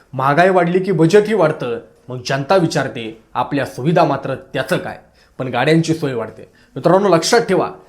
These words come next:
शासनाच्या प्रत्येक खर्चावर आपला हक्क आहे. मंत्र्यांच्या गाड्यांचा किस्सा केवळ लक्झरी नाही,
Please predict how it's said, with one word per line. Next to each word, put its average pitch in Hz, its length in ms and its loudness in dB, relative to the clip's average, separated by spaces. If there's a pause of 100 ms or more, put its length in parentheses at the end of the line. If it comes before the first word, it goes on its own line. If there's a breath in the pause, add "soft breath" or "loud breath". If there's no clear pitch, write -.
(120)
शासनाच्या 160 580 0
प्रत्येक 165 440 -2
खर्चावर 143 500 0 (280)
आपला 135 280 -2
हक्क 123 340 -8
आहे. 113 240 -12 (220 soft breath)
मंत्र्यांच्या 170 520 2
गाड्यांचा 165 440 0
किस्सा 165 380 -2
केवळ 175 240 0
लक्झरी 160 500 2
नाही, 135 300 -4